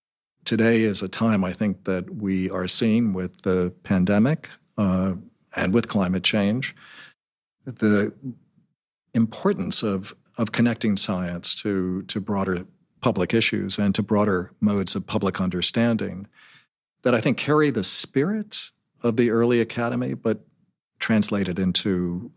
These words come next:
uh, into the present time, uh, and in relationship with the present needs. My hope for the academy is that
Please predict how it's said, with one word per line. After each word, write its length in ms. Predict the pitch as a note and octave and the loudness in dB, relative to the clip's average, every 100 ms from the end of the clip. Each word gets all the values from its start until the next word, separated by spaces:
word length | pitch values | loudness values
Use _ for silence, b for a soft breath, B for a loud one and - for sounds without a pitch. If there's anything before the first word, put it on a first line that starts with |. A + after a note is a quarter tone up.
| - | -6
uh, 280 | G2 F2+ G2 | -2 -2 -2
into 200 | G2+ F#2+ | -4 -4
the 100 | F#2 | -4
present 360 | - G2 F2+ F2+ | -2 0 0 -2
time, 480 | G2 F#2+ F#2 F#2 - b b b b _ - | -2 0 0 0 -4 b b b b _ -6
uh, 160 | F#2+ G2+ | -4 -2
and 180 | G2+ F#2 | 0 0
in 80 | |
relationship 720 | F2+ F#2 F2+ - F2+ G2 F2+ - | 0 0 0 0 2 0 -2 -4
with 300 | F#2+ F2+ - | -4 -4 -4
the 80 | F2+ | -4
present 340 | G#2 F#2+ F#2 | 0 0 0
needs. 580 | G2 F#2 F2+ F2 - - B B B B _ _ _ _ _ _ _ _ _ _ - | -2 -2 -2 -2 -2 -4 B B B B _ _ _ _ _ _ _ _ _ _ 0
My 680 | G#2+ B2+ C3+ B2+ A2+ - - | 2 4 4 4 2 -2 -12
hope 400 | - B2 C#3+ - | -4 2 2 0
for 260 | - A#2+ A2+ | -4 2 2
the 160 | G#2+ G#2 | 2 0
academy 720 | G2 A2 G#2+ G#2+ G#2+ G2+ - | 0 0 2 2 2 0 -4
is 320 | B2+ F#2 F#2 | -8 -6 -4
that 260 | - F#2 | -2 -4